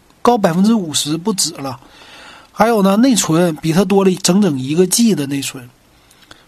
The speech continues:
屏幕呢，一零八零P的五点五寸的，屏幕也比它大，也比它清晰了一倍。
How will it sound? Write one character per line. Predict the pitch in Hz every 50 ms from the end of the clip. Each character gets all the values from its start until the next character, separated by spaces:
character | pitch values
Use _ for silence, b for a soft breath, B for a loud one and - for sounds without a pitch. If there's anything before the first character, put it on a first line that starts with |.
| b
屏 | - - - 196 214
幕 | 240 285 302 285
呢， | 226 196 185
一 | 226 220 226
零 | 214 208 202
八 | 202 208 196 202
零 | 190 196 208
P | 190 - - 156 143
的 | 135 139 135 - - _ _ _ _
五 | - 175 180
点 | 185 185 185 185
五 | 175 165
寸 | - - 165 151 139
的， | 127 123 B B B B B B B
屏 | - - - 175 185
幕 | 220 254 277 240
也 | 190 180 180
比 | 170 160
它 | 139 135 143
大， | 139 160 156 151 - - -
也 | 160 165 175 180
比 | 170 160
它 | 165 165
清 | - - - 180
晰 | 175 160 160 160
了 | 160
一 | 156 143 131
倍。 | 143 151 180 170